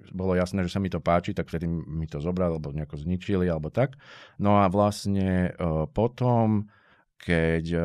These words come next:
som už začal dospievať tak, že už som akože fakt chodil do školy a už to nebolo také ľahké kontrolovať, tak som sa dostal, eh, najprv samozrejme, že som tajne si požičal od spolužiaka kazetu a v prehrávači, kde mohli byť iba náboženské, eh,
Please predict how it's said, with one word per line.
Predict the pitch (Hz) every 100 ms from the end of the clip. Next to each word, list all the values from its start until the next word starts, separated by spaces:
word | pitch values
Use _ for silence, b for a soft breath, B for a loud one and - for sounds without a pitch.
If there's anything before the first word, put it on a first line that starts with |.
| 82
som | 80 90
už | 85
začal | 95 - 101
dospievať | 87 85 113 104 92
tak, | - 90
že | 90
už | 92 85
som | - 82
akože | - 87 82 85 78 -
fakt | - 90
chodil | - 87 82
do | 73
školy | 87 - 95
a |
už | 85
to | -
nebolo | 85 87 90 85
také | 87 -
ľahké | 87 87 -
kontrolovať, | - 82 82 90 95 95 104 104
tak | 95 -
som | 92
sa | 90 95
dostal, | 90 - 107 98 92 b b b b
eh, | - 92 87
najprv | - 127 131
samozrejme, | 117 117 113 113
že | 104
som | 95
tajne | 78 87 90 92 92 90
si | - -
požičal | 87 87 95 90
od |
spolužiaka | 87 92 90 87 -
kazetu | 87 90 90 90 95 92
a | 82
v | 80
prehrávači, | - 92 87 92 90 90
kde | 85 87
mohli | 87 87 87
byť | 87 87
iba | 82 85 82 82
náboženské, | 85 85 87 85 87 - -
eh, | 87 85 87